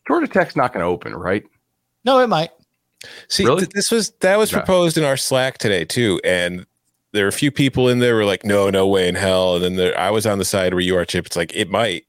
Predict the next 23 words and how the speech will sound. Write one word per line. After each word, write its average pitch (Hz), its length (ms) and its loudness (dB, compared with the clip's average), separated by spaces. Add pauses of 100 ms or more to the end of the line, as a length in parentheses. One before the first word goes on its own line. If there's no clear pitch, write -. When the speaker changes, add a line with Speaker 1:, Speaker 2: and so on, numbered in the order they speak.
Speaker 3:
which - 220 -10
if, - 260 -12 (100)
I 85 60 0
think 85 260 -4
is 78 140 -6
my 78 180 -4 (200)
answer 80 280 -4
to - 80 -2
every 78 260 -2
single 76 260 -6
question 85 380 -4
about 73 180 -4
every 73 200 -4
coaching 71 360 -8
job 67 260 -4
now. 62 220 -8
If, - 260 -8
is 82 140 -6
a 80 60 -6
coach - 280 -2
gonna 85 140 -2
get 58 100 -6
fired? 90 300 0